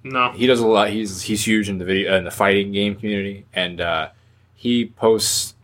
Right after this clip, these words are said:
Speaker 2: a lot of stuff about Injustice, and he actually was, um,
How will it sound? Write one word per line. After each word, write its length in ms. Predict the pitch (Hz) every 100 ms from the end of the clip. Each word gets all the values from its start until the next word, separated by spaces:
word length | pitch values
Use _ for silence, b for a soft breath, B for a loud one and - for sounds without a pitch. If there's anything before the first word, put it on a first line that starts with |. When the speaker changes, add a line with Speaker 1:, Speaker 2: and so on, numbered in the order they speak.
| - 90
Speaker 2:
a 140 | 113 107
lot 460 | 92 101 107 95
of 100 | 92
stuff 320 | - 98 85 98
about 220 | 92 92
Injustice, 420 | 90 92 - 82
and 100 | 85
he 100 | 113
actually 520 | 101 113 120 127 113 107
was, 360 | 113 117 107
um, 520 | 113 107 101 98 98